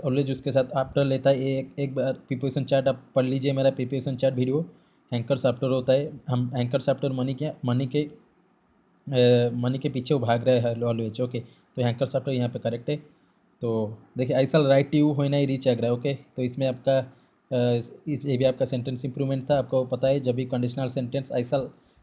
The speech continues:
write to you when I reach Agra", ओके। तो आपको पता है कंडीशनल sentence क्या, कैसे वो यूज़ होता है, तो इस, यहाँ पे आपका conditional sentence ही लगेगा।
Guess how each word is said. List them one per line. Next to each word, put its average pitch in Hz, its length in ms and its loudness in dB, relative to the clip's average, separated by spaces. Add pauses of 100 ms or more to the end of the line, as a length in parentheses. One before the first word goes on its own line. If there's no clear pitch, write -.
(100)
write 147 360 2
to 147 160 6
you 139 180 0
when 131 140 2
I 135 260 0
reach 135 200 -2 (300)
Agra", 110 300 0 (180)
ओके। 127 220 -2 (380)
तो 117 360 2 (960)
आपको 127 180 -2
पता 123 160 6
है 139 160 6 (120)
कंडीशनल 127 640 -2
sentence 135 580 -4 (200)
क्या, 127 160 4
कैसे 131 280 -4
वो 139 100 0
यूज़ 131 260 -2
होता 131 180 2
है, 139 100 2 (920)
तो 117 420 0 (300)
इस, 139 180 -4
यहाँ 127 340 0
पे 131 100 2
आपका 131 180 0
conditional 127 500 -2
sentence 127 420 -4
ही 147 60 -2
लगेगा। 127 420 2